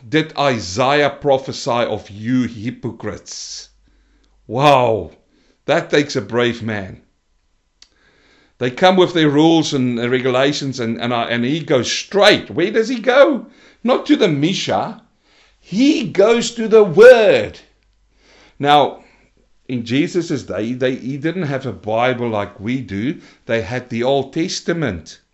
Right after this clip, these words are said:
So when he refers back to the, to, to the prophets, to the scriptures, it is in our day similar to the Bible.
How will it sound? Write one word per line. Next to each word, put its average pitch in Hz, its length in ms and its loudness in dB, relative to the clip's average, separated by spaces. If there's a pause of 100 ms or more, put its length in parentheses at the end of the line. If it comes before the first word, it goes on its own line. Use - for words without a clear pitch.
(680)
So 131 220 -2
when 156 240 0
he 180 120 -2
refers 156 480 -2
back 143 300 -4
to 135 140 -6
the, 120 240 -6 (400)
to, 135 120 -8
to 135 160 -6
the 120 120 -2
prophets, 156 640 -2
to 127 100 -8
the 110 100 -8
scriptures, - 840 -6 (540)
it 202 120 -2
is 202 340 -6
in 170 220 -4
our 180 320 0
day 110 260 -4
similar 147 480 -2
to 143 180 -6
the 147 120 -2
Bible. 214 580 -4